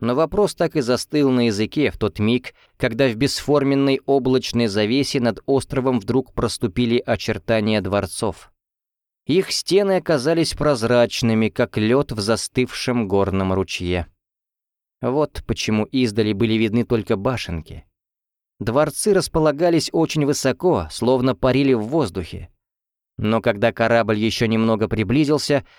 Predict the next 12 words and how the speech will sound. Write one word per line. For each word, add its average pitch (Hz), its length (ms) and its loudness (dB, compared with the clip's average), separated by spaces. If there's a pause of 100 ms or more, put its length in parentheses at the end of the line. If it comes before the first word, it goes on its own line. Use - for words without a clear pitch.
(120)
Тильда 156 500 2
увидела, 120 720 0
что - 220 -2
их 120 200 0
подпирают 131 640 0
серебристые 123 720 0
ветви 123 360 0
гигантского 117 800 0
дерева, 98 520 -4 (840)
необъятный 98 680 0
ствол 98 320 -2
которого 123 580 0